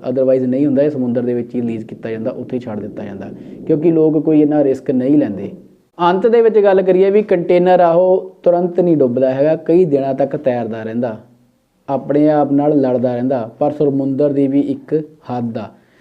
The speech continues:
ਸਮੁੰਦਰ ਵੀ ਕੁਛ ਸਮੇਂ ਤੱਕ ਇਹਨੂੰ ਬਰਦਾਸ਼ਤ ਕਰਦਾ, ਸੱਤ ਤੋਂ ਦਸ ਦਿਨਾਂ ਬਾਅਦ ਉਹ ਇਹਨੂੰ ਆਪਣੇ ਅੰਦਰ ਹੀ ਲੈ ਲੈਂਦਾ, ਮਤਲਬ ਇਹ ਡੁੱਬ ਜਾਂਦਾ।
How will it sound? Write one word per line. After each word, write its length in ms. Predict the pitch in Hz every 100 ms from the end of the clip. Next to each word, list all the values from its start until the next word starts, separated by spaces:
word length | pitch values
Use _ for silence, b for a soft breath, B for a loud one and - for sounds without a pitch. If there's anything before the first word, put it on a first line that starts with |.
| b b
ਸਮੁੰਦਰ 380 | 170 180 185 196
ਵੀ 180 | 185 196
ਕੁਛ 280 | 190 196 214
ਸਮੇਂ 320 | 208 175 165
ਤੱਕ 240 | 165 156 156
ਇਹਨੂੰ 240 | 165 175
ਬਰਦਾਸ਼ਤ 420 | 151 131 131 131
ਕਰਦਾ, 360 | 139 123 135 151
ਸੱਤ 300 | 147 131 131
ਤੋਂ 120 | 139
ਦਸ 180 | 131 117
ਦਿਨਾਂ 300 | 127 127 123
ਬਾਅਦ 300 | 127 135 131 B B B
ਉਹ 140 | 143 151
ਇਹਨੂੰ 220 | 151 147
ਆਪਣੇ 260 | 127 127
ਅੰਦਰ 220 | 127 120 123
ਹੀ 80 |
ਲੈ 160 | 127 117
ਲੈਂਦਾ, 340 | 113 113 123 127 -
ਮਤਲਬ 340 | 135 113 127 120
ਇਹ 180 | 127 131
ਡੁੱਬ 320 | 123 107 117
ਜਾਂਦਾ। 340 | 110 101 104